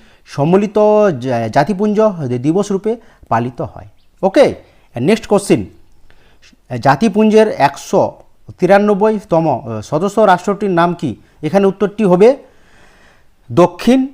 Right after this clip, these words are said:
সুদান। ওকে, নেক্সট কোশ্চেন, সম্মিলিত জাতিপুঞ্জের স্থায়ী সচিবালয় কোথায় অবস্থিত? এখানে উত্তরটি হবে সম্মিলিত জাতিপুঞ্জের স্থায়ী সচিবালয় মার্কিন যুক্তরাষ্ট্রের নিউ ইয়র্ক শহরে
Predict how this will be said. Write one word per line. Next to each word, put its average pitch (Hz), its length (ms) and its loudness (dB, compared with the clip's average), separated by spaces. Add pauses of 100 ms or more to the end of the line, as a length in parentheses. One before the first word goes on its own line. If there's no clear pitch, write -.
(140)
সুদান। 95 320 -8 (360)
ওকে, 180 320 2 (180)
নেক্সট 190 260 0
কোশ্চেন, 165 340 2
সম্মিলিত 220 640 2 (280)
জাতিপুঞ্জের 185 680 2
স্থায়ী 220 520 0
সচিবালয় 202 760 0
কোথায় 214 400 0 (160)
অবস্থিত? 127 680 -4 (120)
এখানে 208 240 0
উত্তরটি 208 380 -2
হবে 208 280 6 (840)
সম্মিলিত 220 680 4
জাতিপুঞ্জের 190 520 2
স্থায়ী 214 320 0
সচিবালয় 190 480 2
মার্কিন 165 340 0
যুক্তরাষ্ট্রের 175 920 2
নিউ 175 240 2
ইয়র্ক 214 380 2
শহরে 151 680 2